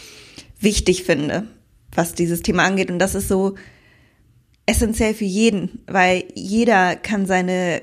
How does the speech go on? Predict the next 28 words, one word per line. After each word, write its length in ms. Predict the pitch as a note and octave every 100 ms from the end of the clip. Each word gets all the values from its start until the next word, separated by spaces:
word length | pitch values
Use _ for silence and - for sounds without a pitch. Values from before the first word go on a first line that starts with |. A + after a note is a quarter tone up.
| - -
Gedanken 540 | - F#3+ G3 F#3+ F#3
irgendwo 460 | - G3 F#3 E3 D#3+
optimieren 760 | E3 - - G3 G#3+ G3+ F#3+
und 160 | B2 F3
es 140 | -
geht 180 | F3+ F3
darum, 420 | F#3 F3+ F3+ F3 - _ -
nicht 400 | F#3+ G3 G3+ G#3
nur, 420 | G3+ F#3+ F3 D#3 - - - - - - - - -
dass 200 | - F#3+
man 440 | G3 F#3 F#3+ F#3+ -
versucht, 800 | - G3 G3+ A3+ A#3 - - - - _ _ _ -
immer 240 | A#3 A#3+
perfekt 420 | A3+ G3 A#3 -
zu 140 | B3+ F3+
sein. 400 | E3+ F3 A3+ C4
Im 140 | F#3+
Gegenteil, 440 | G3+ A3 G3+ E3
das 200 | F3 F#3
werde 240 | F3+ F3 F#3
ich 180 | - F3+
auch 140 | G3
noch 180 | F#3 -
ansprechen 540 | G3+ - G3 F3 F3
im 100 | E3
Laufe 220 | E3 E3+
des 160 | E3+ E3+
Podcasts, 760 | - E3 - F3 F#3 A3+ -